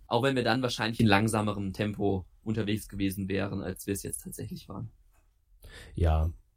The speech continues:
Speaker 2: das auf jeden Fall. Aber letztendlich haben wir dann einfach so gesagt, okay, zwischen geplant und spontan, ach, komm, scheiß drauf, wir fahren einfach los. <laughs> Und dann gesagt, erstmal Richtung,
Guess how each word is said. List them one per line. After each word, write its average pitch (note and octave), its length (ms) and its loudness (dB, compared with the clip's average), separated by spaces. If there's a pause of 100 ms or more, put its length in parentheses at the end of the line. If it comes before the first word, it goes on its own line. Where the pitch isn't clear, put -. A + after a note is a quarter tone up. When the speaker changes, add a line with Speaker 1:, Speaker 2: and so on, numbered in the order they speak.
(120)
Speaker 2:
das F#2 180 0
auf F2+ 120 -2
jeden F2 180 0
Fall. E2 320 0 (420)
Aber F2+ 140 -4
letztendlich G#2 500 0
haben G#2+ 100 4
wir G2+ 60 0
dann G2+ 260 2
einfach G#2 320 -2
so G#2 160 -4
gesagt, G2+ 540 -2
okay, G#2 300 0
zwischen A2+ 380 4
geplant G2 420 2
und A2 100 10
spontan, G#2+ 720 0 (260)
ach, - 220 0 (1200)
komm, G2 340 4 (260)
scheiß G2+ 240 6
drauf, G2 240 4
wir F#2 80 6
fahren F2+ 220 6
einfach F2+ 260 4
los. - 420 6
<laughs> - 60 8 (1120)
Und - 40 2
dann G2+ 100 8
gesagt, G2+ 260 8
erstmal A2 260 10
Richtung, G2 560 6